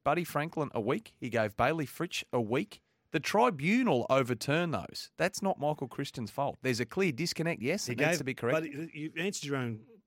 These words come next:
Speaker 2: question. He gave Buddy Franklin one week
Speaker 1: Yeah.
Speaker 2: for an out-of-play incident where he calculated,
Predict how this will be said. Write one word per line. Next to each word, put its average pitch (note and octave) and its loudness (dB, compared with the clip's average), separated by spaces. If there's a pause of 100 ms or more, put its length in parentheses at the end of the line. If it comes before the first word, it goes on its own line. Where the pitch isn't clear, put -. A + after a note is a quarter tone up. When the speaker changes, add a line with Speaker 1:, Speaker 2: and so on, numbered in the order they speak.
Speaker 2:
question. A2 -4
He C3+ -4
gave C3 0
Buddy F#3 0
Franklin C#3+ -4
one C#3 0
week A#2 -4
Speaker 1:
Yeah. G2+ 2
Speaker 2:
for C3 -4
an B2+ -6
out-of-play D#3 -4
incident C3+ -4 (280)
where A#2+ 0
he A#2+ -2
calculated, D3+ -2